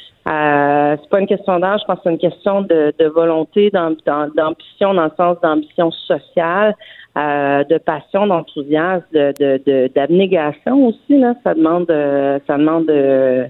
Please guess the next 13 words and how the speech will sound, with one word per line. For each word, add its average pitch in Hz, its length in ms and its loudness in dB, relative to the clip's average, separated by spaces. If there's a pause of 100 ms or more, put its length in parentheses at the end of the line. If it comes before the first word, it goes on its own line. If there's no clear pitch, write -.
ça, 147 60 -4 (300)
<laughs> 381 300 -2
ça 320 140 2
demande 226 300 0
tout 208 360 -2
un 240 100 2
sacrifice. 233 680 -2 (640)
Donc, 170 180 0
je 170 60 -14
pense 202 180 -2
qu'il - 120 -20
faut, 190 260 2
euh, 156 120 2